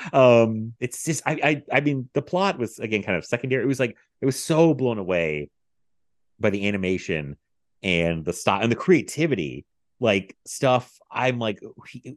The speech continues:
who could even imagine some of these, like, creatures and, like, uh, the way things go? And it's just so beautiful. Um, I mean, I, it's,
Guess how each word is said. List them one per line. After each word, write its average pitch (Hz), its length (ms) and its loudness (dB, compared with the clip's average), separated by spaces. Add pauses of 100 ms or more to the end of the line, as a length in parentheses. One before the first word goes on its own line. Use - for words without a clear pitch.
who 208 140 0
could 202 120 -4
even 151 200 0
imagine 101 600 0
some 113 120 0
of 107 60 -2
these, 120 140 0
like, 95 220 2 (200)
creatures 123 920 4
and, 101 140 0
like, 87 300 -4 (480)
uh, 85 360 4
the 107 140 0
way 113 120 2
things 104 280 -4
go? 107 340 2
And 98 80 -4
it's 95 100 -10
just - 240 -14
so 120 280 -2
beautiful. 92 720 0 (260)
Um, 80 640 -4 (800)
I - 160 -4
mean, 82 400 -6
I, 101 80 -4
it's, - 300 -10